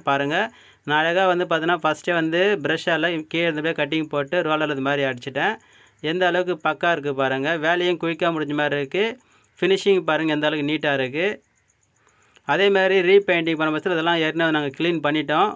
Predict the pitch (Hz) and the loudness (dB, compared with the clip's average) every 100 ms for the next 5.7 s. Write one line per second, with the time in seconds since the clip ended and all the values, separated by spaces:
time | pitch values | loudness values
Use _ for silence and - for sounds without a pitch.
0 | - - 147 147 147 165 160 160 156 143 | -6 -6 -4 -2 -4 -4 -4 -4 -4 0
1 | 151 160 151 151 147 160 151 147 151 143 | 0 0 -2 -4 -4 -4 -4 -6 -4 -4
2 | 147 139 147 143 139 143 143 139 139 131 | -4 -4 -2 -4 -2 -4 0 -2 0 -4
3 | 127 139 143 135 127 143 208 - - - | -4 -2 -2 -2 -4 -2 -4 -8 -20 -20
4 | _ - 175 185 202 185 160 147 160 165 | _ 0 2 2 0 0 0 0 0 0
5 | 156 139 135 135 131 135 | -2 -2 -2 -2 -2 -4